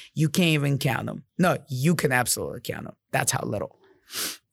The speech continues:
So, but you need to also understand sales is the bloodline, the heartbeat. It's, it's, it's, it's everything have to do with a company running and succeeding at what they're doing,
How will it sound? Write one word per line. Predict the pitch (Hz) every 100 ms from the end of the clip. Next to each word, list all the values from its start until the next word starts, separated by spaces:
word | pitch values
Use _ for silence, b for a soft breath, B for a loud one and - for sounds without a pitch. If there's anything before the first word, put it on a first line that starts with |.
| _ _ _ _ _ _ - _ _ _ _ _ _ _ _ _
So, | - 147 143 120 - - -
but | 143
you | 147
need | 165 160
to | 107
also | 151 156
understand | 143 131 156 139
sales | - 156 147
is | 190 117
the | 131
bloodline, | - 147 147 135 143 143 135
the |
heartbeat. | 123 143 139 - 135 139 131 -
It's, | 131 -
it's, | 143 - -
it's, | 120 - -
it's | 139 - - -
everything | 170 151 139 160 - 156 147
have | 117 143 143 -
to | 135
do | 123 143 139
with | 127 131 -
a | 120
company | - 151 147 147 139
running | 127 135 139 131 123 120 B B B -
and | 131 120
succeeding | 117 - - - 165 160 139 123 -
at | 131 131
what | 131 127
they're | 120
doing, | 113 117 156 135 -